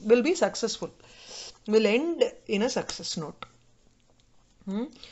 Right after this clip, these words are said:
பித்ரோஹோ நித்யம் பிரியம் குர்யாத். அப்பா அம்மாக்கு நித்தமும் பிரியத்தை செய்ய வேண்டும். ஆச்சாரியஸ்ய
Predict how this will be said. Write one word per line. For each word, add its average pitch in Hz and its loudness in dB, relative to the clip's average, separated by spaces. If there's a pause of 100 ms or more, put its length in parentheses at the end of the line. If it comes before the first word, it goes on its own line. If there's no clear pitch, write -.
(260)
பித்ரோஹோ 254 8 (140)
நித்யம் 262 -2
பிரியம் 233 -2
குர்யாத். 175 -4 (360)
அப்பா 180 2
அம்மாக்கு 240 2
நித்தமும் 254 -2 (260)
பிரியத்தை 233 2
செய்ய 214 2
வேண்டும். 220 2
ஆச்சாரியஸ்ய 226 4